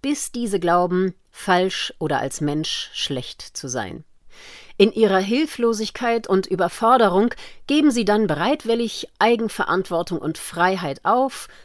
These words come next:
und erklären sich mit der jeweiligen Randgruppe solidarisch, die gerade im Sinne der vorherrschenden Machtinteressen instrumentalisiert wird. Angst, Leid und Verzweiflung sind der Dünger,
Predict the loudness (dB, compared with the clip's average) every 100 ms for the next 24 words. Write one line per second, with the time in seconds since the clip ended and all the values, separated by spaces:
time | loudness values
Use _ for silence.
0 | -10 -2 2 4 2 4 2 2 0 -2
1 | 2 2 2 0 2 2 0 0 0 0
2 | 0 -2 0 0 0 -2 2 4 4 4
3 | 0 -2 -6 -12 -16 -6 2 2 2 0
4 | 0 0 0 0 0 0 2 0 -2 -2
5 | -2 0 -4 -2 -2 0 0 -2 -4 -6
6 | -6 -2 -4 -4 -4 -2 -2 -4 _ -2
7 | -2 -2 -4 0 0 -2 -4 -4 -4 -4
8 | -6 -6 -10 -10 -12 -18 _ _ _ _
9 | _ _ _ _ _ _ -20 -20 -12 0
10 | 2 2 0 -8 -12 -18 -6 0 2 2
11 | -2 -4 -4 -4 -8 -8 -2 0 0 -2
12 | -2 -2 -2 -6 -20 -10 0 0 0 -4
13 | 0 0 2 2 0 -2